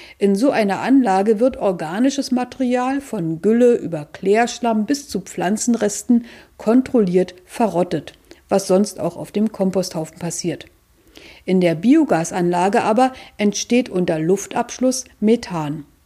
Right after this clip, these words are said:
Damit kann man in einem angeschlossenen Blockheizkraftwerk Strom und Wärme produzieren. Man könnte es eben aber auch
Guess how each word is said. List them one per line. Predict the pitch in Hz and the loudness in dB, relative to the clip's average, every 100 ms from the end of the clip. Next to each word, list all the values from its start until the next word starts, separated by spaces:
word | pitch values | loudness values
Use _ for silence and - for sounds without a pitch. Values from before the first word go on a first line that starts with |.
| _ - - - | _ -20 -14 0
Damit | 277 294 285 | 4 4 2
kann | - 220 | 0 2
man | 226 | 2
in | 202 185 | 2 0
einem | 165 170 - | 0 -2 -2
angeschlossenen | 165 240 247 208 190 196 185 170 | 0 2 2 0 0 2 0 0
Blockheizkraftwerk | 165 208 233 233 220 - 220 202 202 190 202 | 0 -2 -2 -2 -2 -2 -6 -4 0 0 -2
Strom | - - 180 185 196 | -10 -4 2 2 2
und | 214 190 | -2 0
Wärme | 185 214 233 | 2 4 2
produzieren. | - 170 165 - 180 143 151 - _ - - - _ | -2 -6 -6 -4 -2 -2 -6 -14 _ -20 -20 -20 _
Man | 190 175 | -2 -2
könnte | 175 247 311 - | 2 2 4 2
es | 269 - | 0 -2
eben | - 254 247 262 | -2 2 2 2
aber | 214 233 - | -2 -4 -2
auch | 165 208 | -2 -2